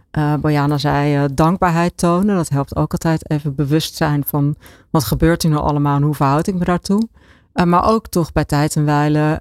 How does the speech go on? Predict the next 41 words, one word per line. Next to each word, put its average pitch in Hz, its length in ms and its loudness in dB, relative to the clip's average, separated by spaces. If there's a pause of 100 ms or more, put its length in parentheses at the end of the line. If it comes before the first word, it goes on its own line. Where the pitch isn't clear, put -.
eh, 151 200 0
echt - 300 -2
investeren 156 680 0
in 147 160 0
wat 151 160 0
langer 147 640 0
de 151 160 -2
tijd 151 280 0
nemen 147 320 2
om - 80 -4
even, 156 460 0 (400)
eh, 156 300 0
jezelf 151 520 0
terug - 260 -2
te - 100 -6
trekken 147 480 -2
en 151 380 0 (100)
te 160 120 -4
kijken 147 420 -2
wat 147 160 -4
is 160 60 -2
er 160 120 -2
eigenlijk - 220 -4
allemaal 151 200 0
gebeurd, 185 640 0 (300)
hoe 170 100 0
gaat 180 320 0
dat? - 340 -4 (260)
En 180 140 0
thuis 143 280 0
aan 151 80 0
de 151 80 0
keukentafel, 208 880 0
eh, 202 80 0
natuurlijk 190 420 0
gewoon 175 180 0
het 165 100 -6
gesprek - 400 -2
voeren 160 380 0
van, 156 280 0
eh, 151 180 2